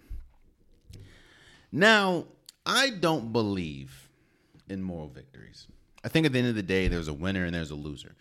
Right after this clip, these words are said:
I think that you can take lessons out of losses. You can take lessons out of wins. But at the end of the day, either you won or you lost. That's,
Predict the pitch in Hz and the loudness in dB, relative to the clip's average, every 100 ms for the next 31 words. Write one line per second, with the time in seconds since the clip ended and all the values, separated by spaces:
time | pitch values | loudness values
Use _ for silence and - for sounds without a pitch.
0 | - - - 117 - 135 135 113 98 98 | -20 -8 -2 -2 -2 -4 -2 -4 -4 -4
1 | 110 101 95 104 101 - - _ _ _ | -6 -6 -8 -6 -6 -8 -18 _ _ _
2 | _ _ _ _ _ _ - 104 135 180 | _ _ _ _ _ _ -4 2 2 2
3 | - 85 90 107 - 87 85 78 82 80 | -2 -6 -6 -10 -8 -6 -6 -6 -6 -6
4 | - 104 92 95 95 98 82 98 104 107 | -8 -10 -8 -8 -6 -6 -2 -2 0 -4
5 | 90 82 71 76 131 147 87 101 - - | -4 -4 -6 -6 -4 -2 -4 -8 -12 -18
6 | - 160 - 120 139 156 117 95 123 110 | -20 -12 -6 -4 -2 -4 -4 -2 0 0
7 | 87 87 82 71 73 73 110 110 104 78 | 0 -4 -6 -6 -8 -2 0 0 -2 -6
8 | 85 80 73 65 - - 90 92 - - | -8 -8 -8 -10 -12 -4 -2 0 -2 -8